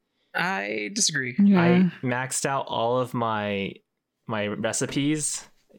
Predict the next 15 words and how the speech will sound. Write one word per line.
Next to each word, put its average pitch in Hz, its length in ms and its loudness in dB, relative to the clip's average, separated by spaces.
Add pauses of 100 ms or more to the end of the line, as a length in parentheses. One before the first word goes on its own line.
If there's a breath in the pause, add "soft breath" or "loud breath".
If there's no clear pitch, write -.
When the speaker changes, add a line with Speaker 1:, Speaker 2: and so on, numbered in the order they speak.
(180)
Speaker 3:
because, 117 580 -2
you 123 140 -2
know, 117 140 0
why 113 200 -2
not? 98 460 -4 (260)
Speaker 2:
Yeah, 180 320 2
all 196 180 2
of 220 160 2
them 233 220 4
are 190 420 4
auto 170 480 2
now 156 380 4
Speaker 3:
Mm-hmm. 170 100 2
Speaker 2:
for - 120 2
me. 160 340 2